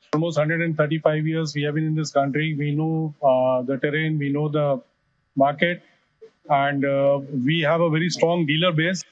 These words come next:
And, you know, uh, the Samsung quality products are also known for their technology and for their designs and for the reliability and durability. So I think this is, uh, this is going to be a very good partnership with Samsung and New Home Distribution.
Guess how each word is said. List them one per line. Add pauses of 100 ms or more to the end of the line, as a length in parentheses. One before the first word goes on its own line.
And,
you
know,
uh,
the
Samsung
quality
products (380)
are
also
known
for
their
technology
and
for
their
designs (360)
and
for
the
reliability
and
durability. (400)
So
I
think
this
is,
uh, (100)
this
is
going
to
be
a
very
good
partnership (480)
with
Samsung
and
New
Home
Distribution.